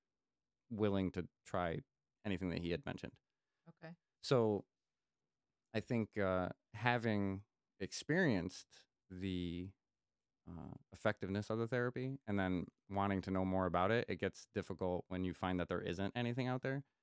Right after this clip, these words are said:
Speaker 1: Do you think with you being the ipso facto, uh, polarity therapy person in upstate New York, that if you continue this, that you would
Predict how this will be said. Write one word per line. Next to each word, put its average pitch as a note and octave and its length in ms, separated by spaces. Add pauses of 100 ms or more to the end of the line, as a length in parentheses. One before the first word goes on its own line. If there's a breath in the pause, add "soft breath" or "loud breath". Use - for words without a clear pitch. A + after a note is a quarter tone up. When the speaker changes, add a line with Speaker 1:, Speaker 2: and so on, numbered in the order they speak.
(380)
Speaker 1:
Do G#2 80
you G2+ 180
think G2+ 320
with G2 320
you F#2+ 180
being F#2 560
the F2+ 400 (520)
ipso G2+ 340
facto, F#2+ 880 (380)
uh, G2 220 (280)
polarity G2+ 300
therapy G2 380
person G2 300
in F#2 80
upstate F#2+ 300
New G2 80
York, F#2+ 240
that F2+ 220 (120)
if - 220
you F#2+ 260
continue G2 540
this, A2 240
that G2 140
you F#2 120
would F2+ 240